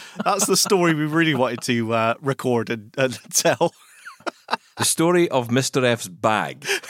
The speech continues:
Speaker 2: Um, so let's. Uh, what I'm wondering is what will be blown up this year. That is my big question. So, you know, we'll find out at the end of the week,
Speaker 1: Yes.
Speaker 2: uh, which piece of equipment
Speaker 1: We
Speaker 2: makes out
Speaker 1: lose.
Speaker 2: or doesn't.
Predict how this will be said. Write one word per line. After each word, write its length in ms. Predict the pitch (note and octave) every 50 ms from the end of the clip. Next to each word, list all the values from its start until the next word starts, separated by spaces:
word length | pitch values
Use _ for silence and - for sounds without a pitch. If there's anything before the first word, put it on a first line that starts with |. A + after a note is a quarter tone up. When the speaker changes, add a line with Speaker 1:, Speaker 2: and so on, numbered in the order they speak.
| - -
Speaker 2:
Um, 460 | F3+ E3+ E3 F#2+ F#2 F#2+ G2 - -
so 220 | - - D3+ C3+ - _ -
let's. 220 | - F#3+ A3 F3+ - -
Uh, 120 | D3+ C#3+
what 220 | D3+ F#3+ A#3 G#3
I'm 80 | F#3+ F#3
wondering 300 | F3+ F3 E3+ D#3 D#3+ D3+
is 180 | D3+ C3 - C3+
what 200 | C#3 G3 G3+ E3+
will 100 | E3+ E3
be 120 | D#3 D3+
blown 260 | C3+ B2+ C3+ D3+ D#3+ F3+
up 160 | F3 G#2 G2
this 280 | G2 D3 C4+ - -
year. 220 | G#3+ D3 - - - -
That 220 | - G2 C#3 D3 D3
is 100 | C3+ A#2
my 240 | A#2+ A#2+ A#2+ A#2+ A#2
big 240 | G2+ A#2+ B2+ B2
question. 500 | A2 - B2+ C#3+ C#3+ - - - - -
So, 220 | - - A2+ G2+ - - - - - _ -
you 80 | - A#2
know, 60 | -
we'll 120 | - - -
find 220 | - G#3 A3 A3 G#3
out 60 | F3
at 60 | D3
the 60 | D3
end 120 | C#3+ D3 D3
of 60 | C3+
the 60 | G#2+
week, 300 | F#2+ A#2 D#3 - - - _
Speaker 1:
Yes. 220 | - C#3 C#3+ - G#2
Speaker 2:
uh, 140 | G#2 G#2
which 340 | F#2+ C3+ D3+ - - - - - -
piece 220 | - D3+ C3+ -
of 100 | C#3 B2
equipment 500 | A#2 - - C3+ A#2+ A#2 A2+ A#2 A#2 - _ - -
Speaker 1:
We 140 | F#2+ -
Speaker 2:
makes 160 | D3+ D3+ D3 D3
out 160 | D3+ A2 G#2+ A2+
Speaker 1:
lose. 380 | A#2 C#3 - - - - - _ -
Speaker 2:
or 80 | G2+
doesn't. 460 | G2 F#2 A#2+ G#2+ F#2+ A2+ A#2 - -